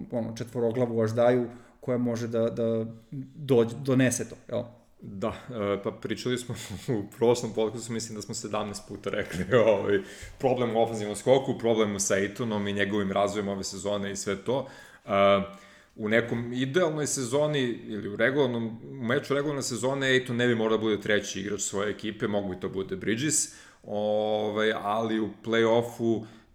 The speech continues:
Speaker 2: ako hoće bilo kakav uspeh, naročito protiv Lakersa, Ayton mora da napreduje i da bude mnogo bolji nego što je bio u regularnom delu sezone.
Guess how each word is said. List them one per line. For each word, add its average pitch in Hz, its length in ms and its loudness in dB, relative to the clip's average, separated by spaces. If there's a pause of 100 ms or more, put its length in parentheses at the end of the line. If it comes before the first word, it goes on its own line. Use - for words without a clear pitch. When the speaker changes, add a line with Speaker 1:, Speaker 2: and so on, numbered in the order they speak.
(100)
Speaker 2:
ako 95 280 -2
hoće 110 320 0
bilo 107 200 2
kakav 101 260 -6
uspeh, 117 260 -2
naročito 101 360 -4
protiv 110 260 -4
Lakersa, 110 520 0 (100)
Ayton 107 340 -4
mora 104 200 0
da 98 120 -2
napreduje 101 540 -2
i 98 40 -2
da 98 80 -4
bude 101 200 -4
mnogo 98 280 -2
bolji 98 180 -2
nego 95 140 -6
što - 100 -12
je 95 40 -6
bio 95 160 2
u 95 160 -2
regularnom 98 340 -2
delu 98 200 -4
sezone. 107 600 -4